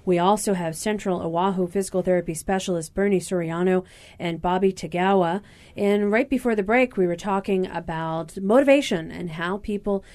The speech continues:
can get excited to learn that they can physically do more, even with a chronic illness. If you or a loved one has C O P D and has had experience with this, we'd love to hear what motivates you. You can join us at nine four one, three six eight nine on Oahu,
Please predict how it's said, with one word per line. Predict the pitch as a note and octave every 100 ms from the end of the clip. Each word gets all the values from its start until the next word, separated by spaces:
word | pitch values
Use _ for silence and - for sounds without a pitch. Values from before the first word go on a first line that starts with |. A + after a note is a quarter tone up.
| - -
can | - F#3+
get | F#3+
excited | F3 - C4+ D4 C#4 G#3+ -
to | A3+ G#3+ G3+ G3 F#3+
learn | G3+ A3
that | A#3+
they | G#3 G3
can | G3
physically | F#3+ G3+ G#3 G#3+
do | G3 A3 C4+
more, | G3+ F3 F#3 - -
even | C4 D4+ F#4 C4+
with | F3+ F#3
a | G3+
chronic | - E3 E3 D#3+
illness. | F3+ E3+ D#3+ E3 - - - -
If | F3 E3+ G3
you | A3+
or | G#3+
a | F#3
loved | G3 A3
one | G3 F#3
has | F#3 F#3+ G3
C | A3 G3
O |
P | G3 G3+
D | F#3+ G3 G#3+ G#3
and | F3 F3
has | F3 F3
had | F3+
experience | D#3+ - B3 C4 G#3+ G3
with | F3
this, | F3+ F3+ - - - - -
we'd | G#3
love | G3+ A#3
to | -
hear | B3+ C4+
what | C#4 C#4+
motivates | G3 G#3+ B3 B3+ B3
you. | A3+ B3+ C#4
You | A#3+ F3+
can | F3 F3
join | D#3+ G#3 A#3
us | F#3+ G#3+ - - - -
at | A3+
nine | G3+ G3 A#3
four | B3+ A3 G3
one, | F#3 F#3 F#3
three | F#3 F3+ F#3
six | F#3 F#3+ -
eight | F3+ F3
nine | F3 F3 E3+
on | E3
Oahu, | D#3+ E3 E3+ A#3+